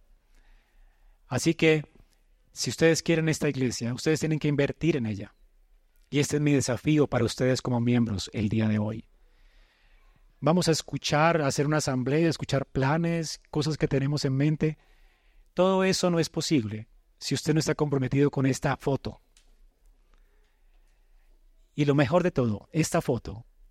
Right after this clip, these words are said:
retrata perfectamente a nuestro Señor. Hermanos, en últimas, ¿a quién queremos parecernos en la foto? A Cristo, somos el cuerpo suyo. ¿Quién sino Cristo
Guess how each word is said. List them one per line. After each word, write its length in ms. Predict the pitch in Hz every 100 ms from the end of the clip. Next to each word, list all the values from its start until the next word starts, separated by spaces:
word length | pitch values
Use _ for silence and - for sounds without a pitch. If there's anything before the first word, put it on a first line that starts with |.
| _ _ -
retrata 540 | 139 139 151 151 151
perfectamente 920 | 143 123 - 156 - 135 127 110 110
a 40 | 107
nuestro 300 | 110 - 110
Señor. 480 | - 104 113 - - _ _ _ - _ _ - _ _ _ -
Hermanos, 720 | 160 165 202 233 135 - - _ _ _ _ _ -
en 180 | 190 202
últimas, 640 | 254 240 175 156 156 -
¿a 140 | 151 190
quién 240 | - 240
queremos 360 | 233 240 226 233
parecernos 800 | - 214 220 233 269 285 185 -
en 120 | 170
la 80 | 170
foto? 380 | - 165 135 -
A 140 | 208 247
Cristo, 500 | 285 311 - 277 240
somos 300 | 269 285 262
el 140 | 240
cuerpo 380 | 269 269 277 269
suyo. 560 | - 302 294 277 151 - _ _ _ _ _ _ _ _ _ _ _ _ _ _
¿Quién 500 | - 208 262 262 254
sino 340 | - 240 226 -
Cristo 600 | 214 180 - 135 110